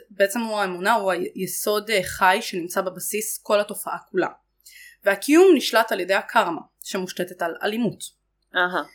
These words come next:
Speaker 1: מה הכוונה? החיים תמיד, אה, נעשים על חשבון חיים אחרים,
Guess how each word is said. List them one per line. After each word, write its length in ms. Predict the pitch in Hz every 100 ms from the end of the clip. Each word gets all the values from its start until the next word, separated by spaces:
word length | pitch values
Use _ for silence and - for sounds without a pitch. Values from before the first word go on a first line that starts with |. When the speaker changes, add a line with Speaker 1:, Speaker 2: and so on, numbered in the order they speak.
| _ _
Speaker 1:
מה 160 | 285 339
הכוונה? 360 | - - 156 - _ _ - - _
החיים 360 | - - 320 381
תמיד, 360 | 320 277 269 294
אה, 160 | 277
נעשים 440 | 226 190 185 226 220
על 40 |
חשבון 360 | 208 185 202 196
חיים 240 | 202 180
אחרים, 480 | 185 - 202 320 370